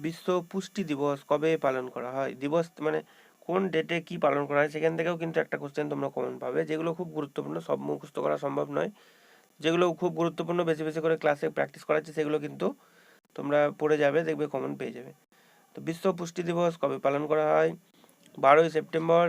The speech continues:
ষোলোই অক্টোবর, বারোই নভেম্বর, নাকি পয়লা ডিসেম্বর? তো সঠিক উত্তর হয়ে যাবে আমাদের ষোলোই অক্টোবর, অপশন বি হয়ে যাবে এটা সঠিক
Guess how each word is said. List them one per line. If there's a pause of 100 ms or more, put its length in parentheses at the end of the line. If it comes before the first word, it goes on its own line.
ষোলোই
অক্টোবর, (540)
বারোই
নভেম্বর,
নাকি (100)
পয়লা (600)
ডিসেম্বর?
তো
সঠিক
উত্তর
হয়ে
যাবে
আমাদের (320)
ষোলোই
অক্টোবর, (100)
অপশন (120)
বি
হয়ে
যাবে
এটা (140)
সঠিক